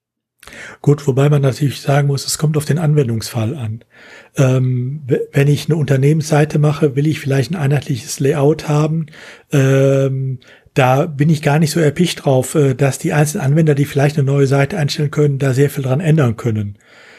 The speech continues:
Ähm, das war natürlich früher einfacher, äh, zu realisieren, weil die konnten eh nur Text schreiben,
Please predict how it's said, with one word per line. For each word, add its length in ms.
Ähm, 800
das 240
war 120
natürlich 320
früher 420
einfacher, 640
äh, 160
zu 160
realisieren, 680
weil 140
die 80
konnten 260
eh 140
nur 200
Text 280
schreiben, 580